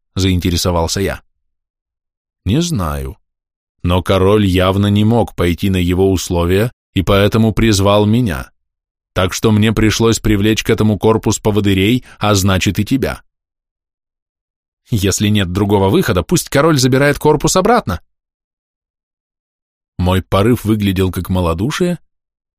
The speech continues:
чем, если честно, и являлся. Мне было уютно в малых объёмах мелкопоместного масштаба. И что делать с объёмами княжества, я понятия не имел. И ладно ещё в гражданских делах,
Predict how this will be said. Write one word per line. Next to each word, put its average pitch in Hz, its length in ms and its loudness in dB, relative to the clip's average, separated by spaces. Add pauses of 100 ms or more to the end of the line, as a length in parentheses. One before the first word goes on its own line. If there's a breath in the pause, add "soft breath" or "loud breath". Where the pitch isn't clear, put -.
чем, 208 200 -2
если 185 340 -2
честно, 120 340 -2
и 135 140 2
являлся. 98 600 -2 (1400)
Мне 190 260 4
было 185 240 4
уютно 180 540 2
в 151 80 -4
малых 165 340 2
объёмах 151 480 2
мелкопоместного 123 800 0
масштаба. 107 580 -4 (880)
И 90 120 0
что 98 200 0
делать 95 300 2
с - 60 -2
объёмами 92 400 0
княжества, 113 560 -2
я 90 160 0
понятия 135 580 -2
не 98 200 0
имел. 82 300 -4 (1300)
И 95 120 -4
ладно 175 300 0
ещё 196 320 2
в 135 60 -4
гражданских 139 640 0
делах, 117 420 -4